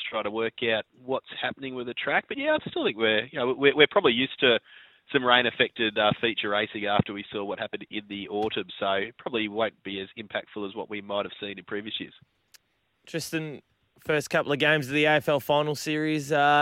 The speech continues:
Speaker 2: how have you seen them from your standpoint? And, uh, I would imagine that there would have been a bit of a move for the, the Swans to, uh, to win the premiership after last night.
Speaker 1: Yeah, it was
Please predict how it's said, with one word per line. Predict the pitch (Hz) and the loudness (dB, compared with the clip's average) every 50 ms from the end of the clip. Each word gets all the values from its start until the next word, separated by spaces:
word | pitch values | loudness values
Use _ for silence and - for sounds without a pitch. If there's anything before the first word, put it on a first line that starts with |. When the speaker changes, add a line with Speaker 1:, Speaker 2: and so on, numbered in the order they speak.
| 147 147 | 6 6
Speaker 2:
how | 147 156 165 | 6 4 4
have | 165 151 143 | 4 2 0
you | 147 139 | -2 -2
seen | - - 160 156 156 156 | 0 0 0 0 0 0
them | 156 151 151 143 | -2 -2 -2 -4
from | - - 147 147 147 147 | -4 -2 -2 0 0 2
your | 151 156 160 | 2 2 2
standpoint? | - - 170 151 151 151 - - 156 156 160 156 147 | 0 0 0 0 0 -2 -2 -2 0 0 0 0 0
And, | 143 143 143 - _ - - _ _ _ - | -2 -4 -4 -8 _ -20 -20 _ _ _ -4
uh, | - 127 131 131 131 107 107 | -2 0 2 2 2 2 2
I | |
would | 135 135 131 | 2 0 0
imagine | 131 135 139 143 135 131 139 143 139 | 0 2 0 0 0 0 -2 -2 0
that | 139 127 117 - | -2 -2 0 0
there | 143 139 143 | 0 2 2
would | 147 139 | 0 0
have | 127 | 0
been | 131 143 139 | 0 0 0
a | 139 | 0
bit | 131 127 | -2 -2
of | 135 127 | -2 -2
a | 131 | -2
move | 131 135 139 139 131 | -2 0 0 0 -2
for | - 143 | -2 -4
the, | 135 113 135 135 139 139 135 135 - - | -2 0 0 2 2 2 2 0 0 -4
the | 135 | -6
Swans | 117 - - 131 135 135 131 - - | -6 -4 -2 -2 -2 -2 -4 -8 -10
to, | - - 139 131 131 127 | -8 -6 -4 -2 0 0
uh, | 127 127 127 123 120 | 2 2 2 0 0
to | 110 - 120 | -2 -6 -8
win | 123 127 | -8 -8
the | 123 117 | -8 -8
premiership | - 127 127 131 120 - 131 - - | -6 -6 -6 -6 -6 -6 -6 -2 -2
after | 120 113 - - | -2 -2 -4 -4
last | 117 117 113 107 - | -4 -2 -4 -4 -6
night. | 113 107 101 - _ _ _ _ _ _ _ _ _ _ _ _ _ _ _ _ _ _ _ | -8 -8 -8 -10 _ _ _ _ _ _ _ _ _ _ _ _ _ _ _ _ _ _ _
Speaker 1:
Yeah, | 110 107 107 104 104 110 113 110 107 | 0 4 4 6 8 8 8 8 8
it | 101 98 | 4 2
was | 98 | -2